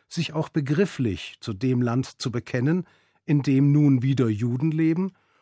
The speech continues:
und dessen Staatsbürgerschaft sie besitzen oder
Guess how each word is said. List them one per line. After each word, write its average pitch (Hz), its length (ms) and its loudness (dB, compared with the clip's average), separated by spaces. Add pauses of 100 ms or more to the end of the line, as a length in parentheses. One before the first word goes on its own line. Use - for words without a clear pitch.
und 156 160 0
dessen 147 240 2
Staatsbürgerschaft 147 1200 -4
sie 160 80 -2
besitzen 170 520 -4
oder 180 560 2